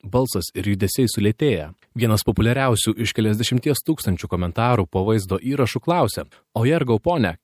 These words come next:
kiek šiandien išgėrėte?“ Visgi politikė ant scenos iš tiesų nėra nei apsvaigusi,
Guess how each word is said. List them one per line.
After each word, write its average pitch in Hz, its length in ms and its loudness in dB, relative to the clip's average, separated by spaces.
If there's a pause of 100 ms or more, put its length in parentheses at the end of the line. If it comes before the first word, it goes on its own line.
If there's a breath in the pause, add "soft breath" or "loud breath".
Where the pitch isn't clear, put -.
kiek 175 160 0
šiandien 135 480 0
išgėrėte?“ 110 720 -2 (520)
Visgi 107 300 0
politikė 123 480 0
ant 98 80 0
scenos 147 380 0
iš 135 100 -4
tiesų 135 240 -2
nėra 147 320 2
nei 104 160 4
apsvaigusi, 147 720 0